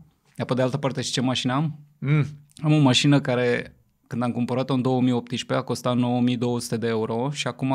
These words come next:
Speaker 1: costă cinci mii de euro. Și funcționează în continuare. Asta înseamnă eco.
Speaker 2: Da.
Speaker 1: Cincisprezece ani și dacă acum valorează cinci mii de euro pe Autovid, și am verificat, deci nu
Speaker 2: Ok,
Speaker 1: exagerez.
Speaker 2: și-o și dai dacă vrei acum.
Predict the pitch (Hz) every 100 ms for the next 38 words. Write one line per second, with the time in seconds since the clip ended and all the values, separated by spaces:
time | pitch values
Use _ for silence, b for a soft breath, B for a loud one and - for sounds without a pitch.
0 | 127 131 - 120 127 113 117 110 110 107
1 | - - _ _ _ _ _ - - 127
2 | 120 120 120 113 113 113 117 117 117 -
3 | _ 147 143 - 117 107 113 110 110 -
4 | - _ - 117 139 165 - 165 143 117
5 | 175 - _ _ - - 139 123 135 143
6 | 135 131 127 156 151 135 131 135 131 -
7 | 139 120 131 120 127 123 123 120 120 120
8 | 107 120 117 - _ _ _ - 117 110
9 | 110 117 120 - 110 - - 107 113 113
10 | 110 120 110 110 123 110 117 131 139 113
11 | 101 92 87 87